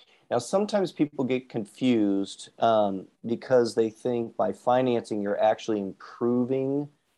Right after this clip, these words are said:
your policy or growing your policy bigger than what it originally would have been. Um, so we've got a little bit of a comparison here between illustration one and illustration two, and clearly illustration two,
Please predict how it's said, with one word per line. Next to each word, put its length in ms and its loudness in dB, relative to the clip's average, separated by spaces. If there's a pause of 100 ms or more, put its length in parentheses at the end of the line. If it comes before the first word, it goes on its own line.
(140)
your 300 4
policy 720 2
or 300 2
growing 520 0
your 100 -2
policy 640 -2 (140)
bigger 520 0 (360)
than 140 0
what 140 6
it 120 6
originally 480 -2
would 200 -4
have 140 -8
been. 420 -4 (800)
Um, 560 4 (160)
so 160 0
we've 80 4
got 180 4 (160)
a 40 -4
little 220 4
bit 140 6
of 80 4
a 60 -2
comparison 720 0
here 180 -2
between 640 -4
illustration 680 0
one 240 -2
and 120 -4
illustration 640 0
two, 300 2
and 120 -2
clearly 420 2
illustration 600 -2
two, 460 2